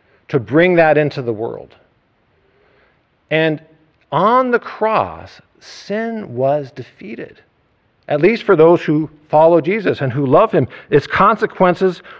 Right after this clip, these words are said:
were taken away. Um, so on the cross, Jesus, in his obedience to the Father's plan, poured out his love for us, and he rescued us from sin's power and sin's condemnation.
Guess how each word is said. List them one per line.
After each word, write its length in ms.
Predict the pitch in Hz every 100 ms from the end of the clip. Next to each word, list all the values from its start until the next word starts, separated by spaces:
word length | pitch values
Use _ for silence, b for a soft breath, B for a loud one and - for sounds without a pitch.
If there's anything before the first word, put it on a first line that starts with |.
| B
were 100 | 139
taken 520 | - 170 165 165 151 - B B
away. 640 | 143 156 196 110 82 90 _ _ _ _ _ _ B B B B -
Um, 340 | 131 120 110 _ _ _ _ _ _ _ _ - -
so 140 | 208
on 200 | 190 214
the 60 | 214
cross, 380 | 208 202 175
Jesus, 420 | - 202 226 220 185
in 80 |
his 140 | 190 165
obedience 480 | 151 165 185 190 -
to 80 |
the 80 | 156
Father's 340 | - 165 165 -
plan, 320 | 185 175 - B B
poured 340 | - - 233 247
out 220 | 226 170
his 160 | 170
love 220 | 143 165 165
for 160 | 160
us, 200 | 147 143 -
and 120 | 143
he 100 | 139
rescued 540 | 131 180 202 - 196
us 140 | 170 160
from 240 | - 135
sin's 360 | - 175 165 -
power 500 | - 131 131 131 131 B B B
and 200 | 135 135
sin's 400 | - 160 147 139
condemnation. 840 | - 143 131 120 107 98 - -